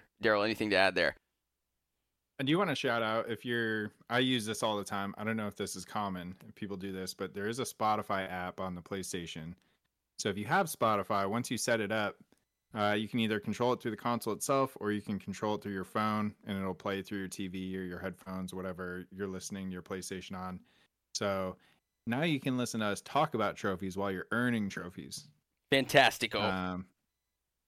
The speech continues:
Speaker 2: it's, it's super nice. I listen to a lot of podcasts personally on Spotify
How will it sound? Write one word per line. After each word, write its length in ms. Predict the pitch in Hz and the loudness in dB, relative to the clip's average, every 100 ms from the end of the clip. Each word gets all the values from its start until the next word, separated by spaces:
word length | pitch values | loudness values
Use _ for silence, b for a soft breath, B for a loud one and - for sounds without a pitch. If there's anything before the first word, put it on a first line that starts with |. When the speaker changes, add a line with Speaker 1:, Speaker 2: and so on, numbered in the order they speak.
| _ - | _ -6
Speaker 2:
it's, 400 | 110 98 - - - | -4 -4 -6 -8 -6
it's 120 | 95 | -4
super 340 | - 131 127 | -2 0 2
nice. 340 | 113 110 107 - | 4 4 2 0
I 160 | 104 104 | 0 0
listen 260 | 107 104 107 | 0 -2 -2
to 80 | |
a 20 | 98 | 2
lot 180 | 98 | 2
of 60 | 98 | 2
podcasts 480 | 104 98 107 101 - | 0 0 0 -4 -2
personally 480 | 101 95 104 101 95 | -4 -4 -6 -6 -6
on 140 | 98 | -6
Spotify 640 | - 98 98 - 101 98 | -4 -2 -2 -2 0 0